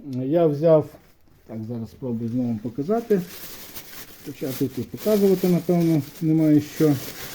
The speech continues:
Звичайний двохкомпонентний,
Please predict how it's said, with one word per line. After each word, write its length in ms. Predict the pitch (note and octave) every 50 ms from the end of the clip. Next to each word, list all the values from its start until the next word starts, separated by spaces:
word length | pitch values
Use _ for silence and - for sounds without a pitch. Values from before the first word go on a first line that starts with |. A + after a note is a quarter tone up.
| - - - - - - - - - - - - - - - - - - - - - - - - - - - - - - - - - - B2 B2
Звичайний 520 | C#3 D3 C#3+ - G#3+ A3 A3 G#3+ G3+ F#3 E3+
двохкомпонентний, 1200 | D3+ D#3 F#3 F#3 - - - E3 D3+ D3 - D#3+ E3 E3+ E3+ E3+ D#3+ D3+ - D3+ D3+ C#3+ C3+ B2